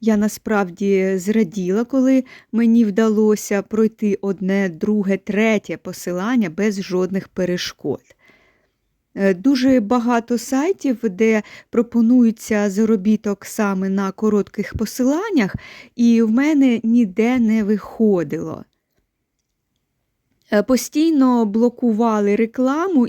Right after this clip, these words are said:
і пройти я не могла. А тут бац, і додатковий дохід є. Е, цей сайт, е, дуже простий, способи тут, е, різні та легкі. Про це ми з вами поговоримо у цьому випуску.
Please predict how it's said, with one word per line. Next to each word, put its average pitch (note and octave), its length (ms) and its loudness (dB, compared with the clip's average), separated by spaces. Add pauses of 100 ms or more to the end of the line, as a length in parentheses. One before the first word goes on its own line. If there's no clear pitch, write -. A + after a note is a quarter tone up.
і A3 200 -2
пройти A3+ 520 0
я G#3+ 320 0
не G3 160 -2
могла. F#3 580 -4 (420)
А - 100 -2
тут B3+ 240 0
бац, C4 600 -2 (720)
і A#3+ 100 0
додатковий G#3+ 720 2
дохід F#3+ 720 -4
є. E3+ 380 -10 (760)
Е, A3 140 2
цей D#4 280 0
сайт, D#4+ 680 -2 (260)
е, A3+ 180 2
дуже A#3 500 2
простий, D4+ 760 -2 (200)
способи A3 720 0
тут, A3 400 -4
е, G3+ 360 0
різні F#4+ 580 0 (460)
та A#3+ 160 0
легкі. A#3+ 580 0
Про A3+ 320 -4
це A#3 300 -2
ми G#3+ 200 2
з F#3 80 -4
вами G3 380 -2
поговоримо G3 920 0
у G3+ 160 -4
цьому G#3+ 360 0
випуску. C#4 760 -2